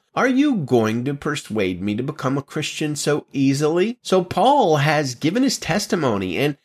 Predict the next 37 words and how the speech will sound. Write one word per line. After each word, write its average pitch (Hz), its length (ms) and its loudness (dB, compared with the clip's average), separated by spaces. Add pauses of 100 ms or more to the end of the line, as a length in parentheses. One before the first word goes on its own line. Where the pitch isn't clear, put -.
(140)
how 285 340 4
much 320 540 0
better 277 360 2
of 254 140 -4
a 262 80 4
story 254 540 2
would 208 220 2
it 220 140 0
have 208 120 0
made 214 460 2
if 160 180 0
Agrippa 208 640 0
had 180 320 -2
been 180 240 2
more 175 280 2
open 175 360 0
to 180 80 2
the 170 120 -2
gospel? 165 640 0 (320)
Maybe 127 400 4
if - 140 -2
he 127 220 2
had 120 260 -2
converted 117 580 2
to 117 100 -2
Jesus 113 600 2
on 156 340 4
the 220 80 2
spot - 600 -2
after 117 380 -4
such 143 320 -2
a 165 140 -4 (180)
great - 480 0
presentation 202 1000 0
of 160 120 -2
the 139 100 2
gospel 117 560 2